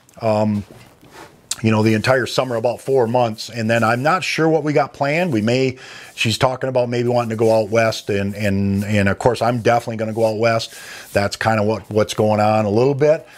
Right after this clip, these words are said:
Um, let's see here. Yeah, I'll link the, her channel. You guys can follow, you know, a little bit along there.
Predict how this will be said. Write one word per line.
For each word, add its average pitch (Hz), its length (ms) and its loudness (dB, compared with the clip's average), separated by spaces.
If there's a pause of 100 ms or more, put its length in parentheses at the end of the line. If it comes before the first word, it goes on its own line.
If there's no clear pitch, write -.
(180)
Um, 147 680 2
let's 139 200 -4
see 160 180 0
here. 101 460 0
Yeah, 147 240 2
I'll 123 280 -4
link 160 280 -2
the, - 120 -10
her 127 300 -2
channel. 139 340 0
You 127 80 -6
guys 123 200 -2
can 117 100 -6
follow, 117 540 0
you 117 100 -4
know, 107 140 2
a - 20 2
little 110 160 2
bit 113 140 2
along 113 320 2
there. 127 400 2